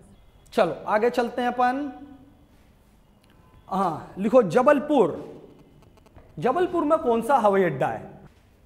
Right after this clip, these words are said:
दुमना, लिख लो दुमना, और ये अंतरराष्ट्रीय नहीं है, बस इतना लिखो दुमना हवाई अड्डा,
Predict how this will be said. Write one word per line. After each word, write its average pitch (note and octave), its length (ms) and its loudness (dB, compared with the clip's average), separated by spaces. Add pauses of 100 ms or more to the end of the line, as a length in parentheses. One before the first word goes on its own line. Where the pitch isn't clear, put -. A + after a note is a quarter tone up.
(320)
दुमना, A#3+ 760 -2 (160)
लिख G#3 140 0
लो G#3 160 0 (340)
दुमना, B3+ 760 -2 (840)
और G#3 120 -2
ये C4+ 60 0
अंतरराष्ट्रीय C4+ 760 -2
नहीं C#4+ 440 0
है, C4+ 580 -4 (680)
बस A#3 180 -2
इतना B3+ 200 -2
लिखो C#4 200 0
दुमना A#3+ 340 0
हवाई B3+ 320 2
अड्डा, F3+ 380 -2